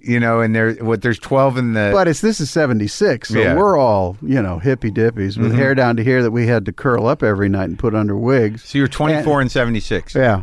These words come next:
Speaker 1: Yeah.
Speaker 2: Yeah. And, uh, and so we were in the middle of the country doing Shakespeare.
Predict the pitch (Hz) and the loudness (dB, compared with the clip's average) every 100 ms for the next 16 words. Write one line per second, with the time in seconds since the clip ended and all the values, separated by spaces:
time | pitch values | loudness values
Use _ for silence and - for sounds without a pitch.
0 | - 107 95 85 131 110 104 123 - - | -2 0 0 0 0 0 0 -4 -12 -14
1 | - 120 117 113 117 117 113 113 113 113 | -4 -2 0 0 2 2 2 2 2 0
2 | - 95 135 65 73 131 - 127 120 143 | -4 -8 -10 -12 -10 -10 -2 0 2 4
3 | 139 135 135 147 139 135 127 131 139 120 | 4 2 2 2 2 2 4 4 2 0
4 | - 131 123 123 120 117 107 - 131 131 | 0 -2 0 0 0 0 -2 0 0 0
5 | - 117 107 110 | -2 0 0 -2